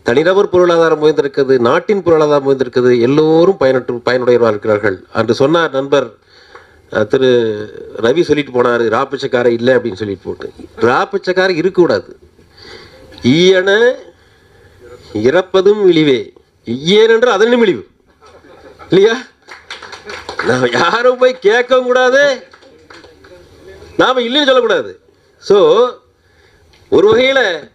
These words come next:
அது காரணம் இன்னைக்கு ஏன் வந்து யாப்பிச்சக்காரர் இல்லாம போனாங்க அப்படின்னா, எல்லாரும் வாழ்விலும் பொருளாதாரம் உயர்ந்திருக்கிறது. அங்க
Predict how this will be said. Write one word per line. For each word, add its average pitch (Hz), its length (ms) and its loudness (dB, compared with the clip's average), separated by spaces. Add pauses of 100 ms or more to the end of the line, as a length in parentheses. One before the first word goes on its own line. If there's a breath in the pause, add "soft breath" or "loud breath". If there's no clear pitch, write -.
(420)
அது 180 220 0
காரணம் 254 420 2
இன்னைக்கு 208 260 0
ஏன் 269 160 2
வந்து 247 240 0
யாப்பிச்சக்காரர் 220 600 0
இல்லாம 240 280 0
போனாங்க 208 280 0
அப்படின்னா, 190 320 2
எல்லாரும் 185 500 2
வாழ்விலும் 214 500 2 (960 soft breath)
பொருளாதாரம் 170 560 2
உயர்ந்திருக்கிறது. 135 680 0 (3000)
அங்க 135 220 0